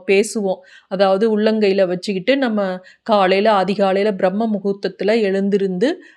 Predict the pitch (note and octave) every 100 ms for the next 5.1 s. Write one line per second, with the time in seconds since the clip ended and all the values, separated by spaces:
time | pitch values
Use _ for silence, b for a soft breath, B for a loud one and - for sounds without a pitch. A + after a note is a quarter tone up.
0 | - G#3 G#3 G3 G#3+ A3+ G3 G#3 A3 G3
1 | F3+ F#3 C4 G#3 G#3 G3+ F#3 G#3+ G3+ F3
2 | F#3 - G3 F3+ F3+ F3 B3+ B3+ F#3+ G3+
3 | G3 F3 F3 G3+ A#3+ G#3+ G#3 A#3+ A#3 A3+
4 | B3+ B3+ A3 G#3+ A3 G3+ G3+ A3+ A3+ A3
5 | A3+